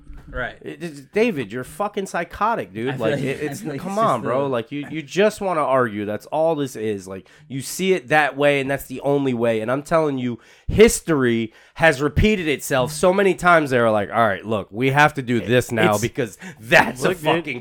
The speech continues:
Speaker 3: it's,
Speaker 2: problem."
Speaker 3: it's a, it's a small layer of, you know,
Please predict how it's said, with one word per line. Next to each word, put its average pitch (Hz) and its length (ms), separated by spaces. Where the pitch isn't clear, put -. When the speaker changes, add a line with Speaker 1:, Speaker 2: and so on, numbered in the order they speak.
Speaker 3:
it's, 175 240
Speaker 2:
problem." 98 120
Speaker 3:
it's 170 200
a, 185 240
it's 143 240
a 156 80
small 175 380
layer 180 420
of, 147 340
you 151 140
know, 151 340